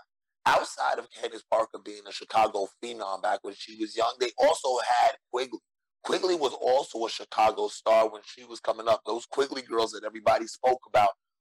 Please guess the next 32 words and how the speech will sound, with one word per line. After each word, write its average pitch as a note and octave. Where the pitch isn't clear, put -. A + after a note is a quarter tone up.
she -
was C3+
one B2
of A#2
them. -
That -
was C#3+
the, A#2+
that B2+
was C3
the, A#2
the, A2
the, A2
the, G#2
she -
was E3+
like B2+
an B2+
all-around A#2+
stud. G#2+
She -
was A#2+
just -
an G#2+
athlete. A2+
She -
did, G#2+
like, G2+
different G#2+
sports, A2
softball, G#2+
basketball. G#2+